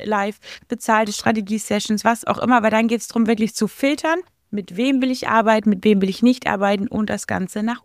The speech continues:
oben zu skalieren. Und wenn du sagst, du willst wirklich massiv skalieren, du hast alles von den Punkten, die ich gerade angesprochen habe, dann wirklich Tiny Offer, Event Funnel, wahrscheinlich beides als Kombi, erste Event Funnel als Upsell, hinten das Tiny Offer,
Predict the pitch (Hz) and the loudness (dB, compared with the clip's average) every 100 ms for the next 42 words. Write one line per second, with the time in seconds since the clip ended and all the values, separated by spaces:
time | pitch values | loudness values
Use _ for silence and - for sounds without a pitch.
0 | _ 220 226 226 226 214 _ _ _ - | _ -4 -2 0 0 -2 _ _ _ -2
1 | 220 202 _ _ _ - 214 202 190 180 | 0 0 _ _ _ -6 -2 -2 -2 -4
2 | 165 - _ - 240 254 226 240 - 240 | -8 -18 _ -4 -2 -2 -2 -6 -4 -2
3 | 220 226 - 233 - 208 226 254 294 320 | 0 0 0 -2 -2 -2 2 2 2 -2
4 | - 247 226 226 214 196 - 330 - - | 0 2 6 6 4 2 0 -2 -4 -6
5 | - 285 302 - 226 208 269 277 240 - | 0 0 -2 -2 -2 0 2 4 2 0
6 | 214 - 254 247 - 202 208 220 - 214 | -2 0 2 2 0 -4 0 -2 -2 -4
7 | 208 240 240 - - - - 262 285 285 | -4 -4 -6 -8 -14 -20 -6 -2 0 0
8 | - 262 - 254 254 _ - 208 233 269 | 0 -2 -2 -4 -4 _ -10 -2 0 0
9 | 294 - 247 254 247 - - 214 208 226 | 0 0 2 2 0 -6 -6 -4 0 2
10 | 233 226 185 226 254 254 - 202 - - | 2 2 4 6 6 4 2 -4 -2 2
11 | 247 247 - - 233 - 240 208 226 233 | 4 4 2 -2 -4 -4 -4 -2 -4 -4
12 | 226 220 226 - 185 - - - 196 214 | -4 -4 -4 -6 -6 -2 -2 -2 -2 -2
13 | 233 226 214 - 202 202 - 247 240 233 | -2 -4 -6 -6 -6 -4 -4 -4 -4 -6